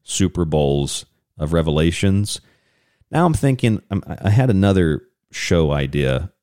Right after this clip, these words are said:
I, I, I might change the name of tomorrow night's show. I'm, I'm not sure, but we, we, we'll be here tomorrow night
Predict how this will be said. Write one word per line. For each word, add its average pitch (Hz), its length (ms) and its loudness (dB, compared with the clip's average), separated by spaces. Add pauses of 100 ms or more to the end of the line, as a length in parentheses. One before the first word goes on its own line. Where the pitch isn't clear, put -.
I, 73 200 -4
I, 80 220 -2
I - 20 2
might 85 400 0
change 82 340 -2
the 80 80 -4
name 76 200 0
of 69 100 -4
tomorrow 73 320 -2
night's 65 240 -2
show. - 180 -4
I'm, 71 140 -2
I'm 80 120 -2
not 76 200 -4
sure, 73 200 -4
but 69 160 -4
we, 98 140 2
we, 107 160 -2
we'll 120 300 0
be 135 140 4
here 95 120 0
tomorrow 78 320 0
night 69 260 -2